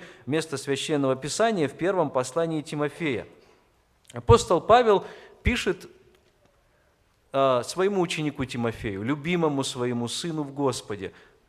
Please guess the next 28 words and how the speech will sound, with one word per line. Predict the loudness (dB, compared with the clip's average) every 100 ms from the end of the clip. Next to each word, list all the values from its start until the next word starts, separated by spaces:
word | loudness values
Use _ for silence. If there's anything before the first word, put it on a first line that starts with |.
| _ _ _ _ -2
Во | -2
многом | 2 2 2
он | 0 0
подобен | 0 0 0 -2
нам. | -2 -2 -4 -14 -6
Он | -2
тоже | 0 -2 -2
был | -2
молодым, | 2 4 4 2 0 -2 -10 -20 _
он | 2 2
был | 4 2
неопытным. | 4 6 6 6 2 0 -8 -10 _ _ _ _ _ -20 _
Перед | 0 2 0
ним | 0 0 -6 -12
была, | 0 2 4 4 2
как | -4 -6
мы | -6
сегодня | -4 -4 -4 -2
любим | -2 -2 -4 -2
говорить, | -2 -2 -2
вся | -6 -4 -4
жизнь | -4 -6 -6 -8
впереди, | -8 -8 -8 -6 -8
и | -2
Павел | 0 0 0
об | 0
этом | -2 -4 -8
знал. | -6 -2 -2 -4